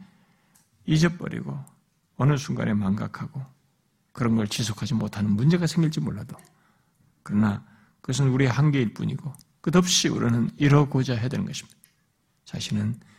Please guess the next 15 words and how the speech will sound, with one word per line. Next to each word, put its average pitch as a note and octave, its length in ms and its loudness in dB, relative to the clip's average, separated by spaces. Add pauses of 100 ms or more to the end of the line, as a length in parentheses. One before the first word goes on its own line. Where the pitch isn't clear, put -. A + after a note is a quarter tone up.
(380)
그리스도의 B2+ 840 -4
종으로서 A#2 640 -8 (760)
존재하는 G#2 540 -6
사람이다라는 - 1080 -4
것을, B2+ 400 -4 (480)
예수 C3+ 220 2
믿는 C#3+ 120 2
자는 B2+ 200 0
그런 A#2+ 200 -2
사람이라는 A2 480 -2
것을 C3+ 280 -4 (140)
알고 - 340 -8
살아야 A2+ 320 -6
되는 - 160 -8
것이죠. - 320 -14